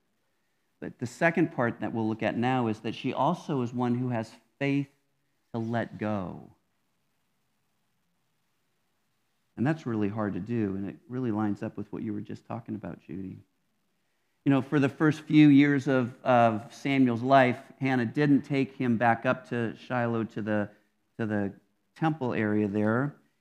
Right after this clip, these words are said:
He, uh, waited until, they waited until Samuel was weaned, and then probably around age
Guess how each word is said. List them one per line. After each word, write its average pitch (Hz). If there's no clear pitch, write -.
He, 117
uh, 107
waited 120
until, 120
they 117
waited 131
until 120
Samuel 117
was 101
weaned, 120
and 117
then 123
probably 151
around 135
age 135